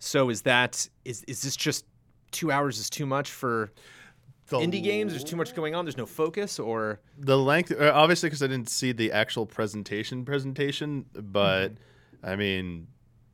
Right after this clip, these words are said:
Speaker 2: usually I feel like Microsoft has, like, the longest of these things in general. So I, I,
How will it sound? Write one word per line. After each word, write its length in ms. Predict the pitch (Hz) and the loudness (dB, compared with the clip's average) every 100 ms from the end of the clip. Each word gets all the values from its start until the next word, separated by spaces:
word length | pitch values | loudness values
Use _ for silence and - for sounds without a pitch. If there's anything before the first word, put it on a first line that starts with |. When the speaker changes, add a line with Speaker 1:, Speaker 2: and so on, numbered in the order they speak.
| _ _ _ _ | _ _ _ _
Speaker 2:
usually 500 | - 104 95 98 92 | -6 -4 -2 -2 -2
I 40 | 92 | -2
feel 220 | - 95 | -4 -6
like 160 | 92 92 | -6 -8
Microsoft 640 | 92 - 95 107 95 95 _ _ _ _ _ _ | -12 -12 -12 -8 -8 -8 _ _ _ _ _ _
has, 320 | - 107 101 95 | -16 -6 -6 -4
like, 180 | 95 | -6
the 100 | 92 | -6
longest 480 | 90 87 95 101 - | -6 -6 -6 -8 -6
of 140 | 104 98 | -8 -6
these 560 | 104 101 101 110 - - | -6 -6 -8 -10 -12 -6
things 380 | 113 113 117 | -6 -6 -6
in 120 | 110 98 | -6 -2
general. 500 | 98 101 104 117 123 _ _ - | -2 -2 -2 -4 -8 _ _ -4
So 380 | 101 95 90 | 0 0 0
I, 280 | 87 98 95 | 0 0 0
I, 40 | 104 | -2